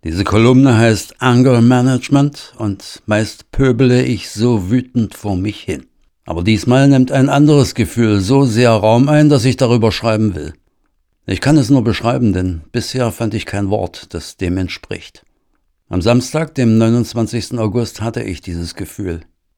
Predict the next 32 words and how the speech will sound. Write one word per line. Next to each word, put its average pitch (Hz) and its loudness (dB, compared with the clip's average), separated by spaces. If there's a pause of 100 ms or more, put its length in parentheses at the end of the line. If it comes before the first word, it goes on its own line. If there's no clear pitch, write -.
Irgendwo 127 2
zwischen 104 -4
Fassungslosigkeit, 110 -6
Ekel 107 -4 (260)
und 104 -10
Angst. - -16 (760)
Etwas, 104 -4
das 131 -2
wie 175 4
die 143 4
Haut 156 -2
auf 123 -2
der 120 0
Milch 143 2
dir 117 2
plötzlich 127 -6
triefend 143 -4
und 101 -4
schleimig 123 -2
aus 107 -6
dem 95 -2
Mund 143 -2
hängt 131 -6
und 123 -6
am 113 -4
Kinn 127 -6
klebt. - -16 (580)
Und 78 -14
sie 87 -8
ist 82 -8
aus 82 -8
Salpetersäure. 95 -12